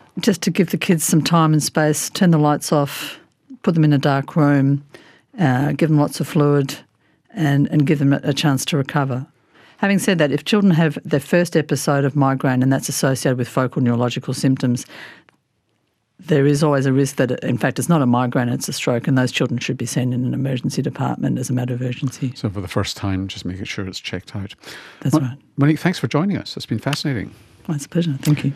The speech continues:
Speaker 2: Professor Monique Ryan is Head of Paediatric Neurology at the Royal Children's Hospital in Melbourne. There's a growing number of women like Monique in leadership positions in Australian medicine and healthcare, but according to an editorial in the Medical Journal of Australia,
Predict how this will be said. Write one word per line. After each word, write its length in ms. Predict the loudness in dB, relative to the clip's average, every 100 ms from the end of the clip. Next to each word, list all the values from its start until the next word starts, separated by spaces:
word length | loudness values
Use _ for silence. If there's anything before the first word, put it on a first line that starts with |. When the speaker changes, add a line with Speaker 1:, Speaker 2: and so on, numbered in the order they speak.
| -8
Speaker 2:
Professor 300 | -6 -2 0
Monique 240 | 0 0 0
Ryan 340 | 0 2 2
is 140 | 2 0
Head 240 | -2 0
of 200 | -2 -6
Paediatric 480 | -6 -2 0 0 -2
Neurology 520 | -2 0 2 2 2
at 100 | 0
the 100 | 0
Royal 240 | 0 0 0
Children's 480 | -2 -2 -2 -4 -4
Hospital 480 | -6 -6 -6 -6 -6
in 140 | -4
Melbourne. 460 | -2 -2 -2 -4 -6 _ _ -20 -20 -20 -20 -20 -20 0
There's 160 | 2 6
a 20 |
growing 220 | 8 8
number 240 | 8 6 6
of 100 | 4
women 180 | 4 4
like 140 | 2
Monique 380 | 0 0 0 0
in 60 |
leadership 360 | 2 4 2 -2
positions 480 | -2 -2 0 0 2
in 80 | 0
Australian 460 | 0 0 2 2
medicine 320 | 0 0 0
and 120 | -2 0
healthcare, 560 | 0 0 -4 -6 -6
but 140 | -4 -4
according 380 | 2 4 4 4
to 140 | 4
an 100 | 4
editorial 720 | 4 2 4 4 4 0 -4
in 80 | -6
the 80 | -4
Medical 320 | 0 0 -2
Journal 280 | 0 0 0
of 100 | -2
Australia, 640 | -6 -2 2 2 2 -2